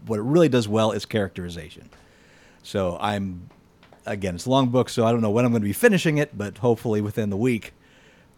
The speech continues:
And then I'll put my thoughts up on the Ge-, Geek Shock, uh, Book Club Facebook page.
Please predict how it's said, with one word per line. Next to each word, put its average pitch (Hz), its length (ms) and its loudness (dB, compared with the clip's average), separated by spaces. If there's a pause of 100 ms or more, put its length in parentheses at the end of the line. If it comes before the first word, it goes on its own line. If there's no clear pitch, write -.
And 95 180 -4
then 95 160 -4
I'll 90 160 -4
put - 200 -2
my 101 140 0
thoughts 101 340 0
up 98 160 -2
on 95 240 -2
the 92 140 -4
Ge-, 107 220 -6 (100)
Geek 117 160 -2
Shock, 95 300 -4 (120)
uh, 90 100 -6 (680)
Book 170 140 4
Club 110 500 2
Facebook 143 420 -4
page. 95 320 -2